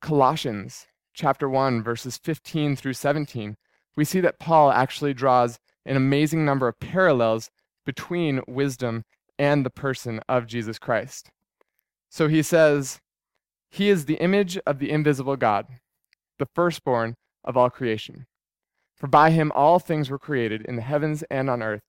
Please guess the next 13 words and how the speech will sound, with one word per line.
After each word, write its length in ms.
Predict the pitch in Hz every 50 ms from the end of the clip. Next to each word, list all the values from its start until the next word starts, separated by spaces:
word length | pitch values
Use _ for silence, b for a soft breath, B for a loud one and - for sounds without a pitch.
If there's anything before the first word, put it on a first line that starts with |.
| _ _ _ _ _
visible 460 | - 156 143 147 151 170 175 175 175 -
and 140 | - 139 127
invisible, 480 | 131 127 117 120 110 110 110 117 117 113
whether 220 | 120 117 101 120
thrones 500 | 113 - - 147 151 151 156 156 156 151 -
or 100 | 131 135
dominions 420 | 127 123 123 120 120 120 120 117
or 160 | 120 - 123 113
rulers 440 | 113 123 131 131 127 135 135 120 -
or 120 | - 120
authorities, 500 | 117 113 - 120 117 113 110 113 107 - _ _ _ _ _ -
all 220 | 139 139 143 156 160
things 400 | - - 127 117 117 117 -